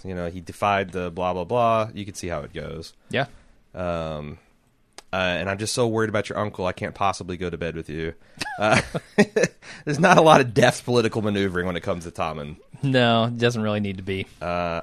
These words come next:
Speaker 1: did we get to the scene where she gives her mother, her grandmother the note?
Speaker 2: Yeah.
Speaker 1: I thought it was interesting as I was watching that. I remember a scene, um, where Lady Olenna is talking to, I think, Tyrion, and they're talking about the Tyrells and how, like, their house sigil is a flower,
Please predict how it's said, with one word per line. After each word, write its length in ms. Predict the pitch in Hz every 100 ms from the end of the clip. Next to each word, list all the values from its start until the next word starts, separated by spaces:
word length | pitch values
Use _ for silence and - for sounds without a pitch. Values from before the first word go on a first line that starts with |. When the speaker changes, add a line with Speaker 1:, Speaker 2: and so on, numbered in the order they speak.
| 113
Speaker 1:
did 120 | 151
we 120 | 208
get 120 | 233
to 60 | 240
the 80 | 214
scene 320 | - 170 165
where 180 | 143 131
she 160 | - 131
gives 520 | 123 120 117 113 -
her 180 | 117 104
mother, 340 | 107 101 -
her 220 | 101 95
grandmother 500 | 90 101 101 98 95
the 100 | 87
note? 360 | 87 90 98 -
Speaker 2:
Yeah. 180 | 123 101 - - _ _ _ _ _ _ _ -
Speaker 1:
I 100 | 165
thought 200 | 185 247
it 20 |
was 140 | 202 147
interesting 420 | 165 131 120 110
as 120 | 104
I 60 | 104
was 100 | 101
watching 340 | 110 117 107
that. 320 | 98 95 92 -
I 100 | 110
remember 380 | 120 139 147 139
a 160 | 117
scene, 640 | - - 123 117 113 110 110 -
um, 520 | 98 98 95 92 92 80
where 160 | 101 101
Lady 240 | 107 107
Olenna 400 | 104 98 104 95
is 100 | 85
talking 520 | - 101 95 98 95
to, 100 | 92
I 60 | 95
think, 280 | - 220 -
Tyrion, 600 | 135 110 90 76 78 76
and 160 | 92 92
they're 80 |
talking 320 | - 107 - 95
about 280 | 87 90 -
the 40 |
Tyrells 720 | - 92 87 90 85 80 80
and 120 | 85
how, 280 | 85 85 85
like, 180 | 80 80
their 140 | 85 80
house 260 | 95 90
sigil 400 | - 90 87 90
is 100 | 82
a 60 | 87
flower, 640 | - 82 82 62 62 -